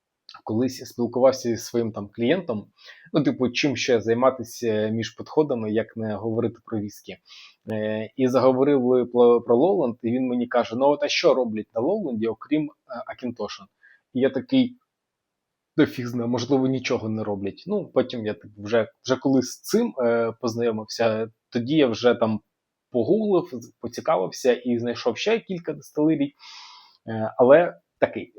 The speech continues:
е, як це сказати, funny fact, так? Е, і ще одне вже більш до філософства. Е, типу, е,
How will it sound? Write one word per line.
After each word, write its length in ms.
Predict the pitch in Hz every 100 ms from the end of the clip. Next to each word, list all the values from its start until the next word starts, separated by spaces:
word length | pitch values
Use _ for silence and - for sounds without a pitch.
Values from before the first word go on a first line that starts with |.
| 120
е, 300 | 113 107 - _ _ _ -
як 240 | 117 107 -
це 100 | 117
сказати, 540 | - 131 131 117 113 - _ -
funny 300 | 151 151 -
fact, 220 | 117 - _ -
так? 200 | 170 - - - - -
Е, 300 | 110 110 -
і 340 | 160 175 160
ще 260 | 123 - 226
одне 580 | 208 160 165 165 160 147
вже 260 | 117 131
більш 520 | 127 123 143 120 - 123 117
до 300 | 107 127 123
філософства. 840 | - 123 127 220 233 - 117 107 - _ _ _ _ _ _ _ _ _ 123
Е, 320 | 117 113 113 _ _
типу, 260 | 120 131 131
е, 560 | 131 - 120 117 120